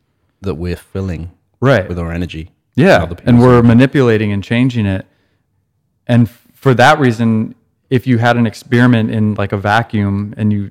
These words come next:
Speaker 2: thought something would happen, you ran an experiment, it would probably happen how you thought it would based on the physics that we know.
Speaker 1: Mm.
Speaker 2: And, like, we do computer models to see, like, our weather patterns and stuff. Like, what would happen if we just let Earth go for five years here's what we think would happen.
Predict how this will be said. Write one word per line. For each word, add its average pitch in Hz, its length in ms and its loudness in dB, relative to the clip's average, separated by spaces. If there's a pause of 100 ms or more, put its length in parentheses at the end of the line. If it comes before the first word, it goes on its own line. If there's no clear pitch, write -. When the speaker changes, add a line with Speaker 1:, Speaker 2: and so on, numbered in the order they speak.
Speaker 2:
thought - 320 -2
something 117 220 0
would 110 100 0
happen, 110 280 0
you 107 100 0
ran 104 180 -2
an 104 140 -2
experiment, 107 560 -2 (280)
it - 60 -2
would 117 140 0
probably 127 280 0
happen 117 340 0
how 110 100 -2
you 101 160 -4
thought 107 220 0
it - 40 0
would 101 160 -4
based 101 240 -4
on 101 240 -2
the 95 80 -8
physics 104 400 -6
that 107 140 -8
we 101 100 -6
know. 101 440 -4 (140)
Speaker 1:
Mm. 85 220 -6 (720)
Speaker 2:
And, 104 500 -2
like, 107 200 -2
we 113 100 0
do 131 160 2
computer 147 420 2
models 95 380 -2
to - 120 -14
see, 113 240 -4
like, 101 180 -4
our 98 140 0
weather 101 400 0
patterns 110 460 -4
and 110 100 -14
stuff. - 180 -8
Like, 101 160 -6
what 117 120 0
would 120 100 -4
happen 113 460 -2
if 110 120 -8
we 110 80 -2
just 107 180 -8
let 113 120 -2 (300)
Earth 110 240 -2
go 110 160 2
for 107 120 -10
five 104 280 -2
years 104 420 -4 (520)
here's 120 100 0
what 120 120 -4
we 107 80 -4
think 110 180 -4
would 110 100 -2
happen. 101 540 -4